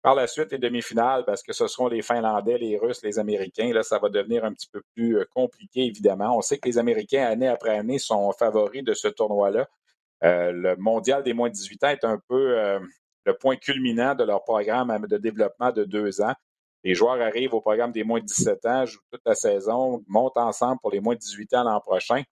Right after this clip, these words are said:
Et le point culminant, c'est le mondial des moins de dix-huit ans. Alors, c'est pourquoi les États-Unis ont beaucoup de succès à ce tournoi, année après année.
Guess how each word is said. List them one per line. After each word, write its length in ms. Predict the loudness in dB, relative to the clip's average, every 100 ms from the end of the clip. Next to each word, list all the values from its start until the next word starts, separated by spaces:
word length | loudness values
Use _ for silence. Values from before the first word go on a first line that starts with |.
| _ _
Et 80 | 0
le 120 | 0
point 180 | 0 -2
culminant, 460 | -2 -4 0 0
c'est 160 | 0 -2
le 60 | 0
mondial 340 | 0 2 0
des 100 | 0
moins 140 | -4
de 40 | -4
dix-huit 220 | -8 -4
ans. 60 | 0
Alors, 160 | 2
c'est 160 | 0 -2
pourquoi 300 | -2 0 0
les 120 | 0
États-Unis 380 | -4 -4 -4 -2
ont 160 | -2 -4 -6
beaucoup 300 | -6 -6 -6
de 60 |
succès 400 | -6 -4 0 2
à 80 | 0
ce 100 | -2
tournoi, 340 | -4 -2 0
année 300 | 0 0 0
après 220 | -2 0 -2
année. 280 | -2 -6